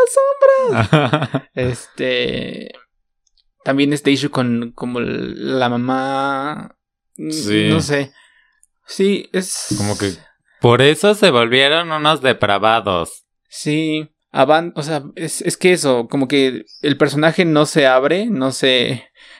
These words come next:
Speaker 1: no nos comparte lo que le
Speaker 2: Ajá.
Speaker 1: pasa en su interior.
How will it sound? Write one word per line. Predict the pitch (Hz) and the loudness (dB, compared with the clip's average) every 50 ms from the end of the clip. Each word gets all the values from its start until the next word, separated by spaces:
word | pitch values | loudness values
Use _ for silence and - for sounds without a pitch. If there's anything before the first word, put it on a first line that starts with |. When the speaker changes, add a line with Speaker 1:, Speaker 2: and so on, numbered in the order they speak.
| _ - | _ -8
Speaker 1:
no | 147 127 | -4 -4
nos | 135 143 143 | -4 -4 -6
comparte | - 139 123 117 104 - 135 123 123 120 - - 131 | -6 -6 -6 -4 0 2 2 2 2 0 -2 -4 -4
lo | 123 120 120 117 | -2 -4 -4 -4
que | - - | -6 -8
le | 127 127 | -8 -8
Speaker 2:
Ajá. | - - | -4 -2
Speaker 1:
pasa | - 131 - - 135 123 127 | 0 0 0 0 -2 -2 -2
en | 127 120 | -2 -4
su | - 127 | -6 -8
interior. | 117 107 - 117 113 117 123 147 160 | -6 -4 -2 -2 0 0 -2 -4 -6